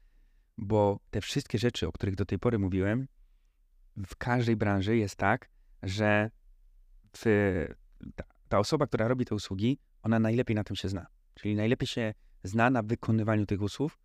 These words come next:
usług, ewentualnie na pozyskiwaniu klientów. No bo skoro już mają tą firmę, ona funkcjonuje, no to ma jakąś metodę pozyskiwania klientów. No ale to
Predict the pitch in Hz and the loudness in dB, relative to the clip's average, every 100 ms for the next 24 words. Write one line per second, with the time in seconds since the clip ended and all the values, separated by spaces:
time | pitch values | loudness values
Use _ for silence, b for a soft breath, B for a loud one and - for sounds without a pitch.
0 | _ _ _ 113 - 170 - - 117 147 | _ _ _ -4 -2 -2 -4 -2 0 4
1 | 147 139 123 - 127 120 - 104 - 95 | 4 2 0 0 0 0 0 0 -2 -4
2 | 95 - 98 101 139 117 101 110 104 131 | -4 -2 -2 2 2 0 -2 -2 0 0
3 | 175 _ _ _ - 107 101 113 98 98 | -2 _ _ _ -4 -2 0 -2 -2 0
4 | 107 131 170 - _ - 117 120 156 156 | 2 2 -2 -6 _ -8 0 2 2 2
5 | 120 113 127 110 - 101 - 107 101 - | 0 -2 0 0 0 -2 -2 -2 -2 -2
6 | 92 80 - _ _ _ _ _ _ _ | -2 -4 -10 _ _ _ _ _ _ _
7 | 110 107 123 120 135 135 | 2 4 4 2 2 2